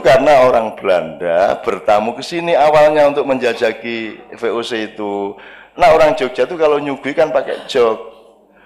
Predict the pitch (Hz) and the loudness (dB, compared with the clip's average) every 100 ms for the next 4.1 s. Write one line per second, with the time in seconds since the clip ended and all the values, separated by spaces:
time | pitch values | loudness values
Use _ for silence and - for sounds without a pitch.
0 | _ _ 202 196 123 123 139 151 - 190 | _ _ -12 -6 -4 -2 -2 -4 -2 -2
1 | 185 110 90 92 120 - - - - 67 | 0 -2 0 0 -2 -6 -14 -20 -20 -20
2 | - 135 143 92 82 82 101 - - - | -8 -6 -6 -6 -6 -4 -6 -8 -12 -16
3 | - - 90 80 87 - 107 113 107 - | -18 -10 -8 -4 -4 -4 -8 -6 -6 -8
4 | 90 | -8